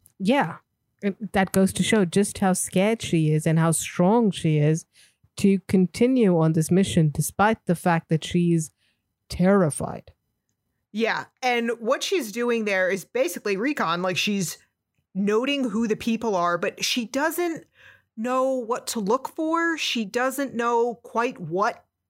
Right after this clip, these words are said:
Speaker 2: or how to observe properly. She doesn't know how to blend.
Speaker 1: Yeah. It's a smart idea for her to actually draw the people who are bidding.
Speaker 2: Oh, right! Oh, I forgot about that. Yeah.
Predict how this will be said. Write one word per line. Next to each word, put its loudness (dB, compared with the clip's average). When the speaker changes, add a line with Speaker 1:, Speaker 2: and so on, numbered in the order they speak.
Speaker 2:
or 0
how -2
to -2
observe -2
properly. -2
She -6
doesn't 0
know 0
how 0
to -2
blend. -6
Speaker 1:
Yeah. 2
It's 0
a 2
smart 2
idea 4
for 4
her 6
to 0
actually 2
draw 2
the 0
people 0
who 6
are 4
bidding. 0
Speaker 2:
Oh, -2
right! -2
Oh, 0
I 0
forgot -2
about -2
that. -2
Yeah. -4